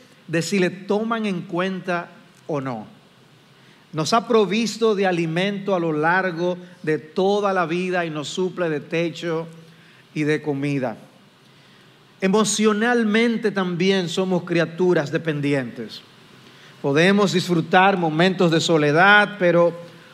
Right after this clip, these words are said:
por tiempo limitado. No fuimos hechos para vivir aislados. Nos necesitamos los unos a los otros. Compartimos nuestras tristezas, compartimos nuestros gozos. Necesitamos hacerlo.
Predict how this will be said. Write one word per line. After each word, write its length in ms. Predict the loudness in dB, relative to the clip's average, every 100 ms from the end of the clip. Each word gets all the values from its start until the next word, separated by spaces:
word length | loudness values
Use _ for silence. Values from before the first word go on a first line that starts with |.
| -4
por 240 | -2 0 2
tiempo 400 | 2 4 4 4
limitado. 720 | 4 2 2 2 2 0 -2
No 120 | -2
fuimos 380 | 2 2 2 2
hechos 600 | 0 0 -6 -6 -8 -12 -18 -20 -20 -20 -20 -8
para 240 | 0 4 4
vivir 340 | 4 4 4
aislados. 840 | 4 2 0 2 0 -6 -10 -14 -16 -20 -20 -20 -20 -20 -20 -6
Nos 160 | -2 0
necesitamos 760 | 0 -2 -2 2 2 2 -2
los 160 | -2 -2
unos 180 | -2
a 80 | 0
los 200 | -2 0
otros. 400 | 0 0 -6 -10 -14 -20 -20 -8
Compartimos 800 | -2 0 0 0 0 2 4 2
nuestras 320 | 0 0 -2 -2
tristezas, 800 | -4 -2 2 2 0 -2 -4 -8 -20 -20 -14 -4
compartimos 800 | -2 0 0 0 2 4 2 2
nuestros 340 | 0 2 2
gozos. 640 | 4 4 2 -2 -6 -8 -16 -20 -20 -20 -20 -20 -20 -20 -20 -12 -6
Necesitamos 760 | -4 -4 -6 0 0 0 -2
hacerlo. 480 | -4 -4 -6 -6 -10